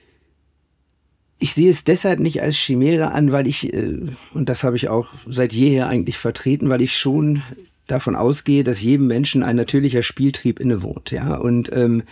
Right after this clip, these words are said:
der drückt sich bei manchen, äh, in die, in die eine Richtung aus, der drückt sich bei anderen in die andere Richtung aus. Das hängt vielleicht auch davon ab, ob es da, der Spieltrieb dann gleichzeitig ein Glücksspieltrieb sein muss oder nicht.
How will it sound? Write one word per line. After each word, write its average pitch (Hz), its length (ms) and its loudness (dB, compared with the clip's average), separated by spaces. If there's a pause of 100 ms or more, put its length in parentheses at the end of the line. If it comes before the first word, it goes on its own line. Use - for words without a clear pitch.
(220)
der 120 100 2
drückt 135 240 2
sich 139 120 2
bei 120 140 2
manchen, 120 480 2
äh, 117 340 0
in 120 240 -2
die, - 80 -2
in 113 220 -6
die 107 80 2
eine 139 320 2
Richtung 156 300 0
aus, 113 240 0
der 120 100 2
drückt 123 180 -2
sich - 160 -2
bei 117 140 0
anderen 123 320 2
in 113 80 0
die - 100 -2
andere 139 220 0
Richtung 143 320 -2
aus. 143 240 -2
Das 127 160 -4
hängt 143 140 2
vielleicht 110 220 -2
auch 104 120 -2
davon 117 320 -2
ab, - 160 -4 (320)
ob 110 100 -4
es - 120 -2
da, 110 180 0
der 110 160 0
Spieltrieb - 420 0
dann 117 160 -2
gleichzeitig 113 460 -2
ein 101 100 -4
Glücksspieltrieb 147 680 -2
sein 139 280 0
muss 139 180 0
oder - 140 -6
nicht. 135 320 -2